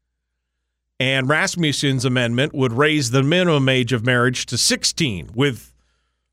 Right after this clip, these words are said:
parental consent. And, uh, it passed thirty-three to three. Uh, Kirka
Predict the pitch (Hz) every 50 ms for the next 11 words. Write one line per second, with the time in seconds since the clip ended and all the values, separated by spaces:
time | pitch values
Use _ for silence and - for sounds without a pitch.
0 | _ _ _ _ - 160 156 170 180 170 - 180 165 139 - - 147 120 - -
1 | 139 95 - - - - _ _ _ _ _ _ _ _ _ _ _ _ _ _
2 | _ _ _ _ _ _ _ _ _ _ _ _ _ _ _ _ _ _ _ _
3 | _ _ _ _ _ _ _ _ _ - 143 143 143 147 143 143 139 139 139 135
4 | 131 127 127 127 127 127 - 147 139 135 - - 170 170 170 165 165 - - -
5 | 185 170 170 165 160 156 - 160 165 151 139 127 - - 147 160 160 160 160 156
6 | 156 156 156 151 147 - _ _ _ _ _ _ _ _ _ _ _ _ - 117
7 | 120 123 120 120 120 120 120 120 120 120 120 117 - - 175 180 180 170 - 185
8 | 165 165 160 165